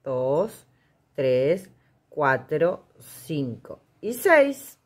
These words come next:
Y vamos a tejer un punto vareta cuádruple de la siguiente manera. Tomo una lazada,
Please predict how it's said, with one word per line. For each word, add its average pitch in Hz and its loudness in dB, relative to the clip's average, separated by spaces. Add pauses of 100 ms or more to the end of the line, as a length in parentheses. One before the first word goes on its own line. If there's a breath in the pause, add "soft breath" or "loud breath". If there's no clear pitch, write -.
(720 soft breath)
Y 330 0
vamos 320 4
a 214 2
tejer 214 0 (140)
un 226 -2
punto 214 4
vareta 175 2
cuádruple 135 0 (100)
de 220 0
la 247 6
siguiente 165 -2
manera. 123 -6 (880)
Tomo 156 2
una 190 2
lazada, 175 2